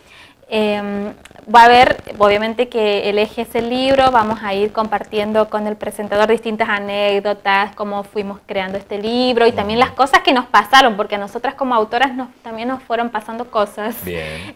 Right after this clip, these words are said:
Speaker 1: eventos durante el proceso de la escritura del libro. Y, eh, después va a haber un bloque homenaje a Fanny Ledesma, que es la pionera en la difusión de Mamantula en Santiago del Estero.
Speaker 2: Mm.
Speaker 1: Y quien instaura el primer lugar de culto de
Speaker 2: Sí.
Speaker 1: Mamantula, que es el templete de Villa Silípica.
Speaker 2: Ujú.
Speaker 1: Y también va a estar, eh, Luis Carranza Jerez,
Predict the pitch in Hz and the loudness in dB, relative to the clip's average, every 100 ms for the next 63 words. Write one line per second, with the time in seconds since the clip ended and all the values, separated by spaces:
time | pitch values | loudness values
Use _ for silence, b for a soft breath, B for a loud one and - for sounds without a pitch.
0 | - 247 254 254 247 247 262 269 247 233 | 4 8 10 10 8 4 4 6 4 2
1 | 233 233 - 214 220 233 262 247 226 220 | 0 -4 0 0 2 0 2 2 2 -2
2 | 226 226 240 247 262 285 302 302 330 381 | -2 -2 2 6 6 6 2 2 2 2
3 | B B B 302 330 403 - - - 233 | B B B 4 8 8 4 -16 -2 6
4 | 240 240 240 294 302 285 277 294 269 269 | 8 8 6 4 6 6 6 2 2 2
5 | 285 285 277 285 - 330 - - 233 - | 2 -2 0 0 0 -2 -4 -2 -4 -2
6 | 254 254 277 247 254 262 302 311 269 254 | -2 0 0 2 2 0 -2 -4 -4 -2
7 | 240 233 214 220 240 262 311 - - 214 | -4 -4 -4 -2 -2 -2 -2 -6 -14 -10
8 | 202 196 - 208 - 233 240 240 220 202 | -6 -8 -10 -14 -6 -2 -2 -2 -4 -8
9 | 208 220 226 233 226 208 214 220 220 - | -8 -6 -4 -6 -10 -6 -4 -4 -8 -4
10 | 294 285 175 160 156 B B B 214 233 | -2 -2 -4 -8 -20 B B B -12 -8
11 | 233 220 208 - - 302 294 277 - 208 | -6 -6 -8 2 6 6 4 0 -8 -8
12 | 214 254 233 226 220 214 - 330 302 - | -4 0 2 2 0 -2 0 0 0 -2
13 | 254 294 - 220 208 208 208 214 247 254 | -4 -4 -8 -6 -6 -6 -8 -2 0 0
14 | 277 240 233 214 202 202 208 208 220 214 | -2 -6 -10 -10 -10 -10 -10 -6 -4 -4
15 | 214 202 214 240 277 285 302 - 359 196 | -6 -10 -10 -6 -6 -6 -8 -2 -2 -4
16 | - - - 285 302 302 302 339 311 277 | -18 -16 -8 2 4 4 2 2 4 2
17 | - 269 285 - - 226 226 247 277 - | 4 6 6 4 2 4 4 2 -2 -4
18 | 269 277 277 285 - 285 294 330 | -6 -4 -2 -4 -4 0 2 0